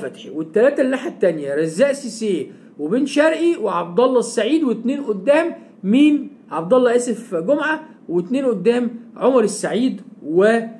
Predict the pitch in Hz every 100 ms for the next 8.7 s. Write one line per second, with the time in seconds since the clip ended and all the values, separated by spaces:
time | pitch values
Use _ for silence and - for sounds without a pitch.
0 | - - 151 151 151 147 147 147 143 143
1 | 143 143 143 143 139 135 - _ - -
2 | 233 185 160 135 101 98 165 180 175 196
3 | 175 175 170 139 135 139 262 330 - -
4 | 156 226 208 160 131 110 - - - -
5 | - _ 165 202 - - - - 262 302
6 | 247 233 262 - 240 - 220 190 240 226
7 | 196 180 220 226 - 165 160 165 151 151
8 | 151 156 147 220 294 320